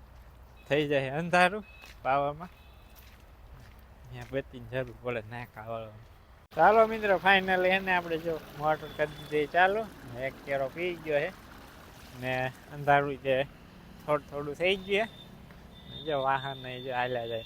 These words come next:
પી, પી, પી, પી કરતા. બાજુમાં છે હાઈવે. સુરત દાદા જો આથમી ગયા એટલે જો કેવું મસ્ત મજાનું લાલ ઘઉં છે. ચાલો હવે હે ને મિત્રો,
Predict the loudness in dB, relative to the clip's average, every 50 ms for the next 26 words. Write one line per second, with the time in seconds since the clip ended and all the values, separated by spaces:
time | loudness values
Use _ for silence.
0 | -6 -6 -6 -6 -6 -6 -8 -8 -8 -8 -8 -10 -10 -12 -12 -10 -12 -12 -10 -10
1 | -10 -10 -10 -8 -8 -8 -8 -6 -6 -6 -6 -6 -10 -18 -20 -20 -20 -20 -20 -20
2 | -20 -20 -20 -20 -20 -20 -20 -20 -20 -20 -20 -20 -20 -16 -6 -2 -2 -2 -2 -2
3 | -8 -14 -14 -16 -14 -10 -8 -4 0 2 2 2 2 0 -2 -4 -4 -6 -8 -14
4 | -20 -20 -20 -20 -20 -20 -20 -20 -20 -20 -20 -20 -20 -20 -20 -20 -16 -10 -8 -4
5 | -2 -2 -4 -4 -4 -4 -4 -4 -4 -6 -6 -8 -10 -10 -8 -8 -8 -10 -14 -16
6 | -12 -4 0 0 0 0 0 -4 -6 -6 -6 -6 -8 -10 -14 -20 -20 -20 -16 -10
7 | -10 -10 -8 -8 -8 -10 -10 -12 -16 -20 -20 -20 -18 -16 -12 -12 -10 -10 -12 -12
8 | -16 -14 -6 -2 0 0 0 0 -2 -4 -4 -4 -2 -2 -2 -4 -6 -8 -8 -8
9 | -8 -8 -10 -16 -20 -20 -20 -20 -20 -20 -20 -20 -20 -20 -20 -20 -20 -20 -20 -20
10 | -20 -20 -20 -20 -20 -20 -20 -20 -20 -20 -20 -20 -20 -20 -20 -20 -20 -20 -20 -20
11 | -20 -20 -20 -20 -20 -20 -20 -20 -20 -20 -20 -20 -20 -20 -20 -20 -20 -20 -20 -20
12 | -20 -20 -20 -20 -20 -20 -20 -20 -20 -20 -20 -14 -2 4 6 8 8 8 8 6
13 | 6 6 6 4 2 2 -2 -4 -6 -8 -10 -6 -4 -2 -2